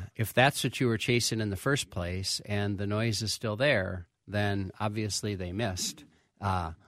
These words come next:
squeaks over bumps like that usually are coming from either a joint, like a ball joint, a tie rod, something like that, where it's gotten dry and rusty, and that'll cause it to squeak,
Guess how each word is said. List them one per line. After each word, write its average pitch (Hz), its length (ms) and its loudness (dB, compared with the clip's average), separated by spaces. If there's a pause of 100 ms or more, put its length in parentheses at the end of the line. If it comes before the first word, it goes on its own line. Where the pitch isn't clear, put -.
squeaks - 640 2 (680)
over 131 280 4
bumps 120 380 4
like 101 260 2
that 95 300 0 (100)
usually 123 480 2
are 95 140 0
coming 101 400 -2
from 90 480 -4 (400)
either 135 480 4
a 98 420 2 (440)
joint, 104 600 2
like 95 220 -2
a 98 80 0
ball 101 300 4
joint, 101 360 0
a 101 60 -2
tie 101 320 4
rod, 92 540 2
something 107 360 0
like 92 220 -2
that, 98 320 -2
where 98 220 -4
it's - 180 -8
gotten 95 340 -2
dry 95 640 2 (420)
and 90 200 -4
rusty, 95 520 0
and 92 140 -4
that'll 101 220 0
cause 95 280 -2
it 90 120 -8
to - 100 -8
squeak, 98 340 -2